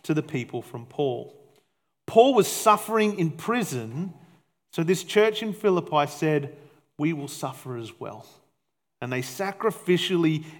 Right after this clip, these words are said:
gave, uh, of their hard-earned money in order to supply Paul with what he needed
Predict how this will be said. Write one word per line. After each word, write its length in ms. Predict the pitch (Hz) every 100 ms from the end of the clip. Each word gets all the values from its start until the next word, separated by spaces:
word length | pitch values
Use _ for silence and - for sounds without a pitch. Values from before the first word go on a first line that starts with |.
| 143
gave, 720 | 127 160 156 143 127 127 131 - - _ 139
uh, 200 | 135 131
of 280 | 151 165 143
their 160 | 165 156
hard-earned 800 | 151 180 196 208 175 180 190
money 580 | 175 170 139 113 139 175 - - _ _ _ -
in 140 | 147
order 540 | 156 147 147 147 147 147 -
to 500 | - 131 127 127 131 -
supply 640 | - 147 135 139 135 139
Paul 420 | 135 - 131 127 123
with 200 | 123 131
what 200 | 135 131
he 260 | 135 143
needed 520 | 131 120 107 113 110